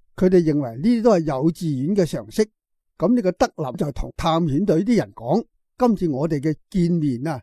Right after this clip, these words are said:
係有安排嘅，係希望你哋帶一個訊息返去俾人類。如果要保持文明，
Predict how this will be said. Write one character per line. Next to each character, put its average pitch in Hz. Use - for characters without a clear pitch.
係 160
有 151
安 180
排 107
嘅， 131
係 156
希 247
望 151
你 170
哋 156
帶 156
一 196
個 196
訊 151
息 220
返 180
去 160
俾 143
人 113
類。 123
如 185
果 175
要 214
保 156
持 -
文 139
明， 120